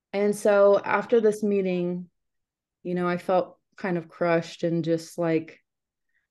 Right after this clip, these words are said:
it hurts to hear the truth, even if it is in love. And I happened to be going home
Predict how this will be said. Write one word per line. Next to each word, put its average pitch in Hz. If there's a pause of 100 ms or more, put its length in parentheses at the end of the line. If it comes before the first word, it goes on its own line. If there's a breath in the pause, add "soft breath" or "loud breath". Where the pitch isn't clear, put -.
(200)
it 196
hurts 202
to -
hear 156
the 151
truth, 160
even 165
if 160
it 165
is 165
in 180
love. 165
And 170
I 180
happened 202
to 185
be 170
going 170
home 156